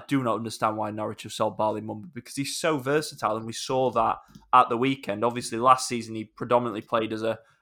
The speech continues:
a right or left wing back for Plymouth Argyle. Well, he played on the left wing here in a, in a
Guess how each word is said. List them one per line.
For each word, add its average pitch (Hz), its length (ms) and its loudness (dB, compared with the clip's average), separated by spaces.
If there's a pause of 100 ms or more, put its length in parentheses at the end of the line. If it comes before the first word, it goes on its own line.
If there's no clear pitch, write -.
(120)
a 110 120 0
right 117 300 8
or 113 120 2
left 113 300 2
wing 131 220 -2
back 147 220 6
for 139 320 2 (640)
Plymouth 127 280 0
Argyle. 131 540 6
Well, 123 140 2
he 123 80 -4
played 131 240 2
on 123 80 0
the 117 100 2
left 131 260 2
wing 131 220 -2
here 113 260 0
in 110 100 -2
a, 107 60 -6
in 110 180 -8
a 107 200 -4